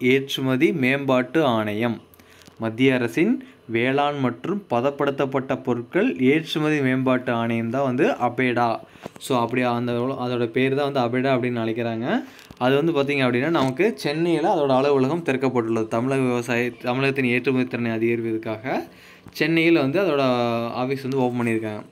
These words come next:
So, அதனால அந்த செய்தி முக்கியமான செய்தி. அடுத்த செய்தி பார்த்தீங்க அப்படின்னா,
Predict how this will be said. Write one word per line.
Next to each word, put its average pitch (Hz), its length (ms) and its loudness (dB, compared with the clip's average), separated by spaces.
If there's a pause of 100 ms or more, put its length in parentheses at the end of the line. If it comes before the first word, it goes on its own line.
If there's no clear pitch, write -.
(400)
So, - 140 -14
அதனால 120 220 0
அந்த 120 160 -2
செய்தி 127 220 2
முக்கியமான 117 460 -2
செய்தி. 113 320 0 (2500)
அடுத்த 143 220 -2
செய்தி 160 240 2
பார்த்தீங்க 135 340 0
அப்படின்னா, 120 320 0